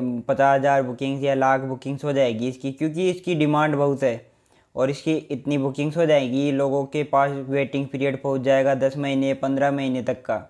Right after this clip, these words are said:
तो फिर इसकी प्राइसिंग को बढ़ा देंगे और लोगों को अगर ये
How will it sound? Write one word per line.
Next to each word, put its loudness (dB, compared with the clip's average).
तो 4
फिर 0
इसकी -2
प्राइसिंग 2
को 2
बढ़ा 4
देंगे -2
और 2
लोगों 0
को 4
अगर 0
ये 0